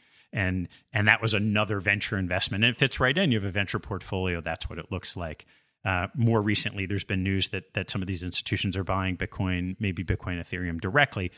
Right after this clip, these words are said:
But again, it's far more of a diversifying option to them. So then you turn it to your original question is, what does that mean if you're inside it?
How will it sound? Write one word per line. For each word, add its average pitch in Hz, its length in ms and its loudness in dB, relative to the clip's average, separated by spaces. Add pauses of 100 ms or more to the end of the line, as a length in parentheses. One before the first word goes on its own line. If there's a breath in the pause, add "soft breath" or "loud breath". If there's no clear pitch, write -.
(160 soft breath)
But 120 100 4
again, 131 500 4 (760 soft breath)
it's - 220 2
far 135 460 4
more 110 560 4
of 95 580 -2 (320)
a 95 360 0 (100)
diversifying 95 880 -2 (100)
option 92 460 2
to - 160 -8
them. 76 300 -14 (680)
So - 120 8
then 220 200 6
you 233 60 4
turn 185 220 4
it 156 120 2
to - 80 2
your 127 180 6
original 165 280 4
question 110 320 2
is, 104 140 0
what 151 100 4
does 175 120 2
that 135 180 4
mean 120 180 6
if 98 140 0
you're 101 140 0
inside 135 520 4
it? 80 160 -6